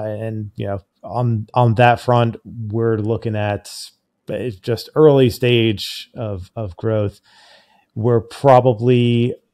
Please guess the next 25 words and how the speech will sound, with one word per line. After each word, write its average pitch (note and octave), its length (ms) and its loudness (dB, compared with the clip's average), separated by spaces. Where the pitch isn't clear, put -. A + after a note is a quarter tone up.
just C3 340 -2
about A#2+ 260 0
to B2 80 -4
break, G#2+ 800 -2
mm, B2+ 720 -4
twenty-five A#2 840 -6
hundred G#2 480 -8
a G2 80 -8
month. F#2 540 -12
I G#2 40 -18
mean, G2+ 320 -12
and, G#2+ 260 -8
and, G#3+ 260 -6
you G3 60 -4
know, D#3 180 0
with, D#3 280 -2
with C#3 180 0
intention, C#3 680 -4
because A2+ 720 -4
we C#3 280 -10
want A#2 420 -2
on A2+ 240 -6
that A2+ 240 -4
front, A#2+ 400 -4
uh, F2 160 -12